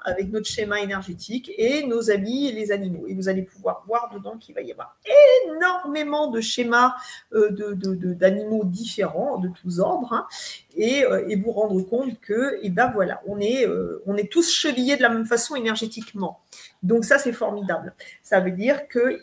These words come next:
nos limites, nos limites à ce niveau-là. Après, euh, il va y avoir donc un modus operandi. Donc, vous allez avoir des audios, vous allez avoir, euh,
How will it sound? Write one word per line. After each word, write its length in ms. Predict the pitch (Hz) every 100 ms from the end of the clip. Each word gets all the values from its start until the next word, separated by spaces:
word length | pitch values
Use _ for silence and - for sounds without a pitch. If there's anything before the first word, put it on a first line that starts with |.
| _
nos 220 | 233 294
limites, 500 | 285 285 262 233 - 185 185
nos 220 | 190 233 285
limites 340 | 220 240 240
à 100 | 202
ce 140 | 202
niveau-là. 320 | 202 170 - - _ _ _ _ _ _ _ - -
Après, 580 | 165 - 202 226 311 - - - - 190
euh, 80 |
il 100 | 190
va 80 | 190
y 100 | 202
avoir 360 | 208 233 311 277
donc 200 | 269 262
un 80 | 175
modus 600 | 196 208 294 320 311 294
operandi. 760 | 262 254 240 226 190 127 - - - - -
Donc, 220 | 180 208
vous 160 | 196 208
allez 180 | 214 220
avoir 680 | 190 190 233 262 302 277
des 200 | 196 196
audios, 680 | 208 185 214 233 285 440 - - _ _ _ 196
vous 180 | 202
allez 140 | 226 220
avoir, 680 | 214 214 214 208 190 180 -
euh, 460 | 160 - 143 135